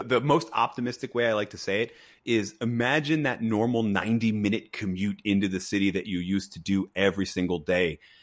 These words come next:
except now you're excited about it because it's only one of two days a week that you have to do it. And you're doing it to go to a meeting with your whole team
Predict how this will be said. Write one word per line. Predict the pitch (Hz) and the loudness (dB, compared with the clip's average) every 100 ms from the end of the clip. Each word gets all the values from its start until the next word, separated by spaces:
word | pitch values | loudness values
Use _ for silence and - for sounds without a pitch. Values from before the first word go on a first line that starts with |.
| _ _ | _ _
except | - - 107 | -6 0 0
now | 104 113 | 2 2
you're | 127 107 | 2 2
excited | 90 - - 110 98 | 0 0 4 4 4
about | 90 90 82 | 4 2 2
it | 78 - | -2 -4
because | 90 107 92 | -4 -4 -4
it's | 92 | 0
only | 98 101 98 | 0 2 0
one | 85 95 101 | 0 2 2
of | - | 0
two | - - 120 | -4 -2 2
days | 107 90 87 | 4 2 0
a | 87 | -2
week | 90 87 - | -2 -4 -6
that | 92 | -6
you | 90 | -4
have | 90 82 | -4 -4
to | 85 | -4
do | 87 120 | 4 6
it. | 104 - - _ | 6 2 -16 _
And | 101 98 | -2 -2
you're | 90 | 2
doing | 110 113 | 4 6
it | 101 - | 4 0
to | 95 | 2
go | 92 | 4
to | 90 | 4
a | 87 | 2
meeting | 110 107 95 | 2 2 2
with | 92 | 0
your | 92 82 | -4 -2
whole | 95 92 | 0 0
team | - 107 98 90 | 0 0 2 2